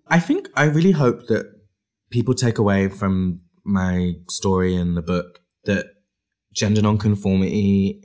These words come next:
is, like, a valid and true position to hold, whether or not we look different in twenty years or not. And I think for me, it was really about, sometimes I think that people see gender nonconformity as, like,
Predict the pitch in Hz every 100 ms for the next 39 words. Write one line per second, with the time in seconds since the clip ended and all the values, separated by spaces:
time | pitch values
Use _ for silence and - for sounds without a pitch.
0 | _ 104 98 - 98 92 - - 95 87
1 | 95 92 92 90 87 - 98 _ _ _
2 | _ 98 92 90 85 82 - - - -
3 | 120 110 110 101 101 - 92 90 90 87
4 | 87 120 - _ - - _ - 98 104
5 | 107 120 117 98 92 92 - _ _ 104
6 | 98 95 95 - 101 - 98 98 95 92
7 | 87 87 82 87 101 - - _ _ _
8 | _ - - 107 101 104 101 117 113 -
9 | _ _ _ - 120 110 117 120 110 104
10 | 101 104 101 101 98 95 92 - _ _
11 | _ _ _ _ _ _ _ _ _ _
12 | _ _ _ - - 127 151 147 143 131
13 | 120 101 113 - 113 110 110 107 104 -
14 | 113 110 107 110 104 104 101 107 101 104
15 | 101 98 104 98 110 104 101 -